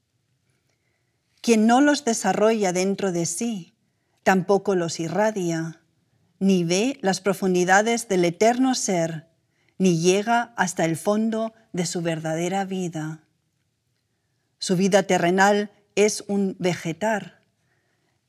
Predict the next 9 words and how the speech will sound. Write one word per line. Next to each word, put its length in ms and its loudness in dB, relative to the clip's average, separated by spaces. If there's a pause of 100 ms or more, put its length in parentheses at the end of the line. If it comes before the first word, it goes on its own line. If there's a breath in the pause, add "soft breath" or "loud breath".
Vegetando 840 0
se 140 -2
le 160 2
pasa 380 0
de 120 2
largo 540 2
la 140 2
verdadera 540 -2
vida. 560 -6